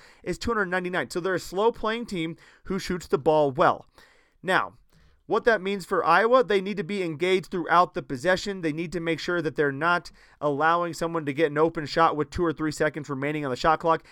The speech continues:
They need to close out possessions consistently and make sure they close out on Maryland's plethora of three-point shooters. This should be a relatively high-scoring game as long as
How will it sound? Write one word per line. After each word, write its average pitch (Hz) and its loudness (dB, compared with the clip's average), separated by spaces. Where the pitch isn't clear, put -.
They 156 -4
need 175 -6
to 156 0
close 175 0
out 165 2
possessions 147 -2
consistently 147 -6
and 147 -2
make 165 0
sure 175 -8
they 147 0
close 170 2
out 151 6
on 151 2
Maryland's 156 0
plethora 147 2
of 147 2
three-point 147 -2
shooters. 175 -2
This 175 -2
should 208 2
be 185 -4
a 160 4
relatively 160 2
high-scoring 151 0
game 156 -4
as 143 -2
long 165 0
as 151 4